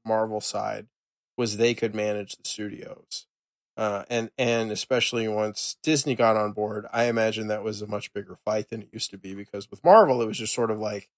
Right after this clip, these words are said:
you know, we tried selling our movies to Sony and to, um, you know, United Art and, and whoever out there, and it sort of worked, but it didn't work real well, and, and they were always just okay. The Spider-Man movies did well, and X-Men was kinda eh,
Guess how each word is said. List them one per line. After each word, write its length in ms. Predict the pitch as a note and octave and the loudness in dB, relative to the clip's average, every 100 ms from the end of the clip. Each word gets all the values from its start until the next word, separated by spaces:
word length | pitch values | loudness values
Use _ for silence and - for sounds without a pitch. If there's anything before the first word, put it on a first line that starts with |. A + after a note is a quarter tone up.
| _ _ _ _ C3 | _ _ _ _ 0
you 80 | |
know, 60 | B2+ | 2
we 100 | B2+ | 4
tried 320 | B2+ C3+ B2 | 8 8 8
selling 280 | C3 B2+ B2 | 4 2 2
our 80 | A2+ | 2
movies 400 | A#2 A2+ G#2+ - | 2 0 -2 -2
to 100 | A2 | -4
Sony 460 | - A2 G#2+ G#2+ G#2+ | 0 0 0 -2 -4
and 140 | G2+ | -6
to, 300 | G#2 G2+ G2 - _ _ _ _ _ _ | -8 -6 -6 -10 _ _ _ _ _ _
um, 380 | A2 G#2 G2+ G2+ G2+ | 4 6 4 0 -2
you 80 | |
know, 160 | A2 G2+ | -4 -4
United 280 | G#2 G2+ G2+ | -4 -4 -2
Art 200 | G2+ G2+ | -4 -4
and, 260 | A2+ G2 G2 | -6 -8 -10
and 120 | A2+ | -8
whoever 600 | A2 A2 G#2 G2+ G2+ G#2+ _ | -2 2 2 0 -6 -8 _
out 220 | A2+ A2 - | -2 -2 -2
there, 300 | G#2+ G#2+ G#2 | -2 -2 -2
and 80 | |
it 120 | G2+ - | -2 4
sort 220 | D#3+ D#3+ | 6 6
of 60 | |
worked, 360 | D3 D3 D3 C3+ | 8 10 8 6
but 140 | A2+ | -2
it 100 | A2+ | 0
didn't 200 | C#3 C#3+ | 2 4
work 200 | C3+ B2+ A#2 | 6 4 4
real 220 | A#2+ A2+ | 4 6
well, 540 | A#2 A#2+ A#2+ A#2 A2+ | 8 8 8 8 6
and, 220 | G2+ G2+ - | 2 -2 -8
and 360 | G#2 G2+ G2+ F#2+ | -6 -6 -6 -6
they 120 | A2 | -4
were 160 | A2 G#2+ | 2 4
always 280 | A2 G#2+ - | 4 0 -2
just 240 | A2 - | -4 -4
okay. 340 | G2+ - G#2+ | -6 -4 -2
The 60 | G#2+ | -2
Spider-Man 580 | - G#2+ G#2+ G#2 G#2 A2 | 0 0 0 -2 -6 -6
movies 300 | G#2+ G#2 - | -8 -6 -6
did 160 | G#2 G2+ | -6 -8
well, 380 | G2 G2+ G2+ | -6 -6 -6
and 80 | G2 | -8
X-Men 320 | G2 - G2+ F#2+ | -12 -12 -14 -12
was 120 | - | -14
kinda 240 | - F#2+ F2+ | -12 -16 -12
eh, 240 | F#2+ G2 | -10 -10